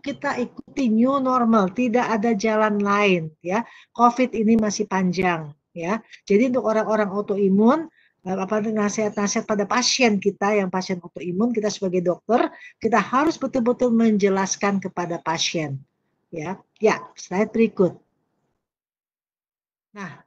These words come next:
bagaimana meningkatkan sistem imun di tengah pandemi covid nineteen? Nah, sebetulnya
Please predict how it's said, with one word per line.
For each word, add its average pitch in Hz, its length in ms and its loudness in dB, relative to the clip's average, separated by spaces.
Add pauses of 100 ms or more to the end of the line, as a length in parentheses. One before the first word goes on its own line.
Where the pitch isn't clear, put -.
(180)
bagaimana 247 560 6
meningkatkan 247 640 2
sistem 240 400 4
imun 247 160 6
di 226 80 4
tengah 220 320 2
pandemi 214 400 4
covid 202 400 0
nineteen? 175 480 2 (400)
Nah, 202 160 4
sebetulnya 233 800 4